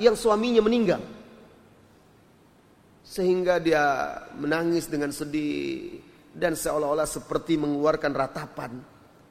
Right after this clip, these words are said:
Datanglah Rasulullah sallallahu alaihi wasallam, berdiri di belakangnya,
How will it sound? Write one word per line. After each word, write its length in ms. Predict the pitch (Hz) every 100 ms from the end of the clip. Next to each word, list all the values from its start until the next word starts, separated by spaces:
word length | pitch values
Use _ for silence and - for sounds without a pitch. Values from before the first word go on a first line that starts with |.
| _ _ _ _ _ -
Datanglah 480 | 175 196 190 180
Rasulullah 480 | 165 165 196 185 165
sallallahu 480 | 165 156 180 175 160
alaihi 320 | 156 170 165
wasallam, 560 | 147 143 160 151 143 143 - - - 160
berdiri 420 | 160 175 175 160
di 80 | 151
belakangnya, 560 | 156 - 165 160 135